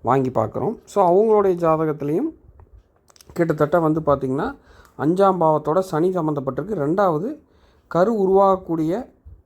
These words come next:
காரகத்துவம் சனியிலையும் வந்து பார்த்திங்கன்னா, சனி சம்மந்தப்பட்டிருக்கு. So, இந்த அஞ்சாம் பாவத்தோட சனி சம்மந்தப்பட்டாலும் தாமதமான குழந்தை, சூரியனோட சனி சம்மந்தப்பட்டாலும்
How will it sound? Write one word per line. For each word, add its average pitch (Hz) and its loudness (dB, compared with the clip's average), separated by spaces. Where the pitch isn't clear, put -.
காரகத்துவம் 160 0
சனியிலையும் 185 2
வந்து - -
பார்த்திங்கன்னா, 143 -2
சனி 135 -4
சம்மந்தப்பட்டிருக்கு. 117 -6
So, 143 2
இந்த 165 2
அஞ்சாம் 156 2
பாவத்தோட 170 2
சனி 156 -2
சம்மந்தப்பட்டாலும் 151 -2
தாமதமான 139 0
குழந்தை, 131 -4
சூரியனோட 190 2
சனி 180 -2
சம்மந்தப்பட்டாலும் 147 -2